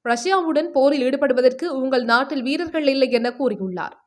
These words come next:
இதன் காரணமாக கோபமடைந்த ஜனாதிபதி செலன்ஸ்கி வீரர்கள் இருக்கின்றார்களா என்பதை தங்கள் நாட்டுக்கு வந்து பார்க்குமாறு தெரிவித்துள்ளார்.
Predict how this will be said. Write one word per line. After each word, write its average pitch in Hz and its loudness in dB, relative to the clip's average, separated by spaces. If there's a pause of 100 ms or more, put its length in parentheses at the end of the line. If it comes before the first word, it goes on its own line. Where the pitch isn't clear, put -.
(240)
இதன் 339 -4
காரணமாக 294 0
கோபமடைந்த 262 4
ஜனாதிபதி 233 0
செலன்ஸ்கி 247 -2
வீரர்கள் 339 -2
இருக்கின்றார்களா 277 0
என்பதை 240 -2
தங்கள் 285 -2
நாட்டுக்கு 277 -2
வந்து 302 -2
பார்க்குமாறு 277 2
தெரிவித்துள்ளார். 208 -6